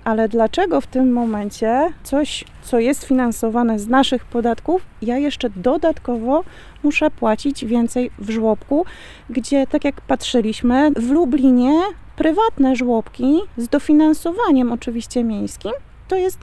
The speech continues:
koszt osiemset złotych z szeregiem dodatkowych zajęć, tak? Gdzie rodzic ma możliwość wybrania, że chce, żeby dzieciak uczestniczył w takich czy innych zajęciach.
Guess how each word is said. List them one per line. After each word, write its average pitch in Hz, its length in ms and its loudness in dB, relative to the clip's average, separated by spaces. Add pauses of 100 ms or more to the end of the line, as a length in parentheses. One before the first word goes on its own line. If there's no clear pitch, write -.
(120)
koszt - 420 -2
osiemset 359 540 -4
złotych 311 320 -2 (440)
z - 160 -12
szeregiem 285 640 2 (160)
dodatkowych 359 680 -2
zajęć, 320 500 -2
tak? 359 260 -2 (120)
Gdzie 320 440 0
rodzic 311 320 -2
ma 311 120 2
możliwość 302 560 -2
wybrania, 233 520 -2
że 220 200 -8
chce, 240 200 -6
żeby 220 220 -4
dzieciak 214 340 -6
uczestniczył 220 520 -8
w - 180 -20
takich 226 400 -6
czy - 100 -8
innych 214 340 -6
zajęciach. 208 480 -6